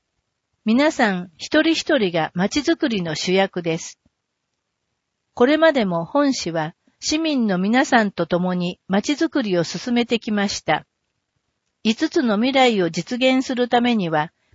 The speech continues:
皆さんの力がますます必要となってきます。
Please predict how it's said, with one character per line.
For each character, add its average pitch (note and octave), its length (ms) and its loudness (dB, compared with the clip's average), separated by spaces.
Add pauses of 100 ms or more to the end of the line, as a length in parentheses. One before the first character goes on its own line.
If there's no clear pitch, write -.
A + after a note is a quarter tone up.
皆 B3+ 260 2
さ C4+ 160 2
ん G#3 140 0
の F3+ 100 -2
力 A3+ 420 2
が D#3+ 220 -4
ま F#3+ 140 0
す D#4 120 -10
ま D4 140 2
す E3 160 -6
必 - 300 -8
要 A3+ 220 4
と A3 140 0
な G#3 140 2
っ - 80 -6
て E3+ 160 -6
き - 140 -10
ま D#3+ 180 -6
す。 - 240 -16